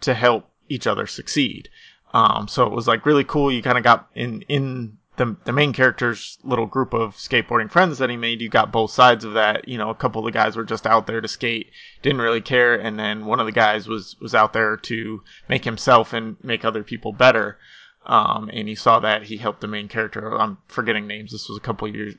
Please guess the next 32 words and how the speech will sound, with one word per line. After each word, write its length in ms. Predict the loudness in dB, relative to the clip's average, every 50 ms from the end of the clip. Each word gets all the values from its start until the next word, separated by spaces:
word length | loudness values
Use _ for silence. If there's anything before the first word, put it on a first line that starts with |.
| _ -2
uh, 140 | 0 0 0
a 80 | 0
couple 200 | -2 -4 -4 -2
weeks 180 | -4 -4 -6 -4
ago 160 | -2 -2 0
that 140 | 0 0 -2
I 60 | -2
saw 280 | 0 4 6 6 6 6
it. 80 | 4 0 _ -20 -20 -20 -20 -20 _ _ _ _ 2
Um, 580 | 4 6 6 6 4 2 -2 -4 -10 -16 _ _ _ _ _ _ -2
it, 160 | -2 -2 -2 _ -4
it 120 | -4 0
was 220 | 4 6 6 6
a 60 | 6 2
little 400 | 0 0 2 2 4 4 4 6
hard 320 | 6 8 8 6 6 2
to 140 | -2 -2 -2
watch, 640 | 0 0 2 4 6 6 6 4 2 -4 -12 -16 -14 -10 -6
um, 340 | -2 -2 0 -2 -2 -4
because 240 | -6 -6 -4 -2 0
I 80 | 0 0
have 220 | 2 0 -2 -2
kids, 340 | -2 -2 0 0 0 0 -4
and, 100 | -8 -6
like, 200 | -6 -6 -2 -2
I 80 | -2 -2
could 320 | 0 2 2 2 0 0
kinda 260 | -2 0 0 0 0
see 320 | -4 -6 -10 -8 -6 -4 -2
my 160 | -2 -2 -2
kids' 320 | -2 -4 -4 -4 -4 -4
faces 560 | -2 -2 -2 -2 -2 -4 -6 -6 -6 -8 -12